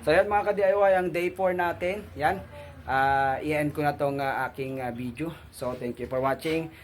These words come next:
Sa mga gusto pong, ah, mag, ah, pagawa dyan, di lang kayo maselan. Gagawin po natin. Pero tapusin ko muna tong aking bulok-bulok na bahay, na bahay.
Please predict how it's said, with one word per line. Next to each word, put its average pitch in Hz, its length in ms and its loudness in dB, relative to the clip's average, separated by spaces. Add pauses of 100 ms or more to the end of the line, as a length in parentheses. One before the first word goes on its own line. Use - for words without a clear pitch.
Sa - 80 -12
mga 131 240 0
gusto - 240 -4
pong, 131 240 -4
ah, 123 400 -4 (400)
mag, 131 240 -2
ah, 120 560 0 (400)
pagawa 123 340 2
dyan, 135 460 -2
di 123 160 -6
lang 139 160 2
kayo 139 160 -2
maselan. 131 560 0 (500)
Gagawin 110 380 -6
po 110 80 -10
natin. 95 400 -8
Pero 120 160 -4
tapusin 123 320 -4
ko 120 80 -6
muna 120 180 -2
tong 113 220 -6
aking 104 260 -6
bulok-bulok 101 540 -10
na 95 100 -12
bahay, 92 380 -12
na 123 100 -6
bahay. 107 360 -4